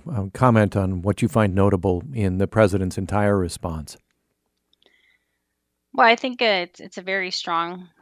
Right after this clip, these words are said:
Speaker 2: uh, response, you know, to support Israel. The moving of an aircraft carrier to the Middle East, uh, is, is helpful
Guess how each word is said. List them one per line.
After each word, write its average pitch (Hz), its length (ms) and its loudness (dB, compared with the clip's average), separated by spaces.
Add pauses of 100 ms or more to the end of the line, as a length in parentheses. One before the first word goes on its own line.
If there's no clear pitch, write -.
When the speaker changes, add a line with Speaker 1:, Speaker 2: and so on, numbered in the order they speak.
(140)
Speaker 2:
uh, 165 160 -10
response, 165 760 -8
you 160 80 -16
know, 151 340 -14 (460)
to 175 200 -14
support - 480 -8
Israel. 170 1000 -4
The 156 80 -12
moving 165 480 -8
of 151 160 -8
an 151 340 -8
aircraft 160 640 -6
carrier 156 600 -6
to - 120 -14
the 160 120 -12
Middle 156 340 -8
East, - 460 -16 (100)
uh, 160 180 -16
is, - 160 -20 (140)
is 156 180 -18
helpful 156 600 -6